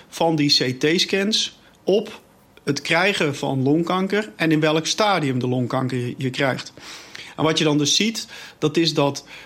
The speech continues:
het, het aantal longkankers wat je vindt, dat is in een, in veel vaker in een stadium waarin je dat nog kan genezen. Dus waarin je mensen vindt die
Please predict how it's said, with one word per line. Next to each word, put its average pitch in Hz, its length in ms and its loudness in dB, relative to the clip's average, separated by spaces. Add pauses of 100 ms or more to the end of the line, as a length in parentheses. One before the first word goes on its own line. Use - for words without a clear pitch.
(100)
het, 139 200 -2 (340)
het 127 180 -6
aantal 196 480 2
longkankers 160 640 2
wat 147 220 -2
je 135 100 -2
vindt, 151 480 -2
dat 143 240 0
is - 400 0 (220)
in 151 200 0
een, 131 240 0 (400)
in 143 220 0
veel 208 240 2
vaker 196 460 0
in 165 160 0
een 147 80 2
stadium 175 540 2
waarin 165 240 0
je 165 60 2
dat 156 160 0
nog 151 140 -2
kan - 240 0
genezen. 156 440 2
Dus 123 140 -2
waarin 139 240 0
je 139 100 0
mensen 170 480 2
vindt 190 420 0 (320)
die 160 400 0